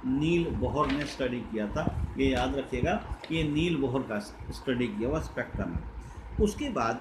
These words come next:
अब देखिए, ये सब चीज़ें हालांकि हम पहले discuss कर चुके हैं। lambda E is equals to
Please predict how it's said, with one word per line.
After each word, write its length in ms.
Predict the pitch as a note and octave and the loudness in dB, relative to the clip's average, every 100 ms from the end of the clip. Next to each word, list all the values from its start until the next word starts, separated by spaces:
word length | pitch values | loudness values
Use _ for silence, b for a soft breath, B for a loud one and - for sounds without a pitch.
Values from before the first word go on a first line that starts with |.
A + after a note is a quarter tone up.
| - | 0
अब 80 | A3+ | 0
देखिए, 440 | A3+ B3+ D3 D3+ - - - - E3+ | 0 -2 0 -2 -2 -10 -18 -4 0
ये 120 | F3 | 2
सब 140 | G3+ | 2
चीज़ें 240 | F#3 F3 F#3+ | 0 0 2
हालांकि 340 | E3 F3 F#3 | 2 2 -2
हम 120 | F3 | -2
पहले 240 | D#3+ C#3+ E3 | 0 0 0
discuss 360 | C#3+ D#3+ - F3 | -2 -4 -2 0
कर 100 | F3 | 0
चुके 280 | C3+ - | -2 0
हैं। 440 | G2+ C#3 A#3+ - - - A#2+ | 0 0 -2 -10 -14 -2 4
lambda 520 | C3 C3+ E3 G3 A3+ - E3 | 6 8 6 8 6 6 4
E 120 | D#3+ | 2
is 200 | D#3+ B2+ | 2 0
equals 300 | C3 D3+ | 0 0
to 100 | D3 | -2